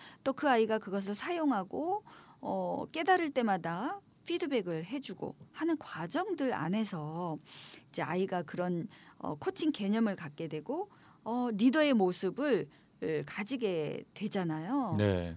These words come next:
Speaker 1: 예, 그런 모습을 보면서 이제 아이가 정체성을 하나하나 찾아간다면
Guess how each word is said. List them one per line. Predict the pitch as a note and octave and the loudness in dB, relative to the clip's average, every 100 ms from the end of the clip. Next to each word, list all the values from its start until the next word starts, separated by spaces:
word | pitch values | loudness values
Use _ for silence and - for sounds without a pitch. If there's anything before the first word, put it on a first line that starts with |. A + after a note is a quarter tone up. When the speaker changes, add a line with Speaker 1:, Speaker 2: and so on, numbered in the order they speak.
| - | -6
Speaker 1:
예, | D#3+ D#3 | -6 -2
그런 | D#4+ F#4+ D#4 | 4 6 8
모습을 | G#3 A3+ F#4 F#4 | 8 4 2 2
보면서 | D4+ B3 B3+ B3+ B3 A#3 G#3+ | 4 6 6 4 2 2 0
이제 | G3 F3+ F3 | -2 -4 -2
아이가 | - C#3+ E3+ E3 F3 E3+ D#3+ | 0 0 -2 -2 0 0 -2
정체성을 | D3 D#3+ B3+ B3 A3 G#3+ G3+ G3+ - - - | -4 -2 -2 -2 -2 -2 -2 -6 -10 -20 -8
하나하나 | - C#4 C#4 C#4 B3 A3 G#3+ A#3 | 0 4 4 2 2 0 0 -2
찾아간다면 | - - D4 C#4 - F3 G#3+ G3 D#3 D#3 F#3 F#3+ D#3+ | -4 -4 -4 -4 -4 -2 0 0 -2 -2 -2 -2 -4